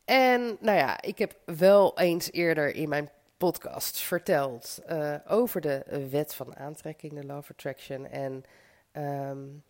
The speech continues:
ja, hè, wat je vraagt, wordt je gegeven, om het maar even heel, eh, plat te zeggen.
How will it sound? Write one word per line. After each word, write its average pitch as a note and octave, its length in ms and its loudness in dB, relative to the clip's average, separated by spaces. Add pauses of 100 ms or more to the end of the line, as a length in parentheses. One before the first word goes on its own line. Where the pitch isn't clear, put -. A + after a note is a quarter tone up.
(340)
ja, B2+ 320 -12 (200)
hè, F#3 260 -6
wat F#3 180 -4
je - 80 -14
vraagt, D3+ 500 -6
wordt C#3 200 -6
je - 80 -16
gegeven, - 560 -12
om - 60 -18
het C3 100 -20
maar - 140 -10
even C#3 280 -10
heel, C#3 500 -4 (100)
eh, C3 280 -8 (440)
plat B2+ 260 -10
te C#3 120 -10
zeggen. A#2+ 440 -16